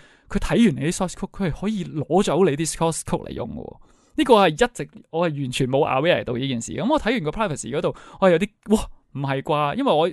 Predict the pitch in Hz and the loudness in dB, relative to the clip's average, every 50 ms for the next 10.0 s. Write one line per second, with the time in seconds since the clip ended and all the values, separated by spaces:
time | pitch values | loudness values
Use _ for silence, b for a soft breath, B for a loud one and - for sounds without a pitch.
0 | - - 175 175 147 147 147 151 151 139 135 170 208 202 - 208 202 - 202 190 | -4 -6 -4 -2 -2 0 -2 -2 -2 -2 -2 -4 -4 -4 -2 -2 -2 0 -2 -4
1 | 185 - 165 175 - - 160 160 160 160 - 160 151 156 131 - - 170 156 151 | -4 -4 -6 -6 -6 -4 -4 -2 -2 -2 -4 -6 -8 -8 -8 -6 -6 -6 -6 -6
2 | _ - 165 160 156 - - 156 151 - - 160 151 151 - - - 127 120 - | _ -10 -10 -10 -10 -10 -12 -12 -12 -12 -12 -12 -12 -10 -10 -10 -10 -10 -12 -12
3 | - - 143 143 147 147 B B B B B B B B B B - 254 254 - | -12 -8 -8 -8 -8 -8 B B B B B B B B B B -4 -2 -2 -2
4 | 247 247 233 233 220 233 233 - - - - - 135 - - - - b b b | -4 -6 -4 -4 -4 -6 -6 -8 -10 -8 -6 -6 -6 -6 -8 -14 -20 b b b
5 | b b b b - 147 160 160 170 165 156 123 135 165 180 190 196 196 190 180 | b b b b -4 -2 -2 -2 -2 -2 -4 -2 -2 -2 -2 -2 -2 -4 -4 -4
6 | 175 165 - 139 139 - 156 - - - 143 139 165 160 170 165 151 131 127 - | -6 -4 -4 -6 -8 -8 -8 -10 -10 -10 -10 -8 -8 -8 -10 -10 -12 -12 -12 -10
7 | 131 135 156 156 b b b b b _ - 202 226 254 247 175 156 143 139 139 | -10 -10 -12 -12 b b b b b _ -4 -2 -2 0 0 0 0 -2 -2 -2
8 | 160 196 202 - 123 117 139 - 123 117 120 113 110 - - - - 160 160 147 | -4 -4 -4 -4 -4 -4 -4 -6 -8 -8 -8 -10 -10 -10 -10 -4 -2 -2 -2 -2
9 | 123 110 107 117 120 120 131 139 123 139 151 135 127 127 147 147 147 143 - | -4 -10 -10 -8 -8 -4 -2 -2 0 0 0 -2 -2 -4 -6 -6 -6 -8 -10